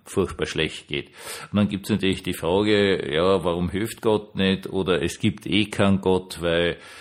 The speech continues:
wenn's einen Gott gäbe, dann hätte er mir ja schon <laughs> geholfen. Ähm, da muss man natürlich immer drauf antworten, ja, bist du auch bereit gewesen, loszugehen? Bist du bereit, überhaupt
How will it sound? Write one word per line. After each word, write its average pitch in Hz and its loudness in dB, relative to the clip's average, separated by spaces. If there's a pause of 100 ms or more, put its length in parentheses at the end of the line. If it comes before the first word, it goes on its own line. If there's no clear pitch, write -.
(380)
wenn's 92 0
einen 92 0
Gott 87 -2
gäbe, 92 4
dann 92 2
hätte 110 6
er 104 8
mir 104 8
ja 92 6
schon 123 6
<laughs> - 6
geholfen. 123 4 (1040)
Ähm, 92 2 (180)
da 95 2
muss 101 2
man 98 4
natürlich 90 -2
immer 107 2
drauf 92 0
antworten, 90 -2
ja, 95 4
bist - 0
du 107 8
auch 95 8
bereit 92 4
gewesen, 90 2
loszugehen? 87 -2
Bist 107 -6
du 101 -2
bereit, 90 0
überhaupt 95 0